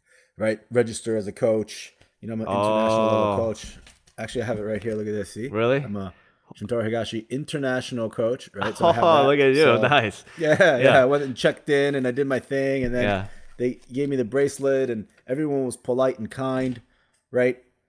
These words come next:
Speaker 2: Props
Speaker 1: I
Speaker 2: to
Speaker 1: know
Speaker 2: them. That's a
Speaker 1: people
Speaker 2: big
Speaker 1: Yeah, yeah, they did a
Speaker 2: logistical
Speaker 1: great
Speaker 2: challenge.
Speaker 1: job.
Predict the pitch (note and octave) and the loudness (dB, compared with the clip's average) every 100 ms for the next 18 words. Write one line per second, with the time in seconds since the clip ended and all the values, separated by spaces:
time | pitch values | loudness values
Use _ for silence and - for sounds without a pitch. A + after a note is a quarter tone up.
0 | _ _ _ - D3 F3+ - C3+ D3 F3+ | _ _ _ 2 2 2 0 4 6 6
1 | A2+ F#2+ A#2 A#2+ A#2 A#2 A2+ A2+ B2+ A#3 | 2 0 2 2 4 2 2 4 6 8
2 | - - D#3+ G#3+ - F3 G#3 F#3+ G3 C3 | 8 8 6 6 6 6 4 4 4 4
3 | G3 G3 F#3 G#2+ | 4 4 2 0